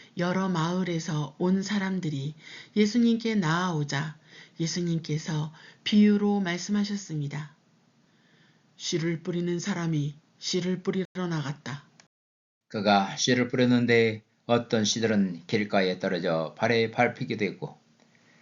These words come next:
Speaker 2: 하늘의 새들이 와서 먹어버리기도 했다.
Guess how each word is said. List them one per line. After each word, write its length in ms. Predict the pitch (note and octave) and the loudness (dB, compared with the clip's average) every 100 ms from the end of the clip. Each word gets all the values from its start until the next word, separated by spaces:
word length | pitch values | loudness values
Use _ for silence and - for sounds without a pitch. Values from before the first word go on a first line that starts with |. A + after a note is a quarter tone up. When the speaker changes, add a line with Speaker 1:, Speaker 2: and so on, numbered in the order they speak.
| _ _ | _ _
Speaker 2:
하늘의 360 | - C#3+ C3 A#2+ | 0 2 4 2
새들이 360 | B2+ A#2 A#2 | 2 0 2
와서 600 | A2+ G#2+ A2 G2+ F#2 F2+ _ _ _ | 2 2 2 2 0 -4 _ _ _
먹어버리기도 800 | G2+ G#2+ F2+ E2+ G#2 A2 A2+ G2+ | 2 4 2 0 0 0 -2 -4
했다. 400 | D#2+ D#2+ - | -6 -12 -14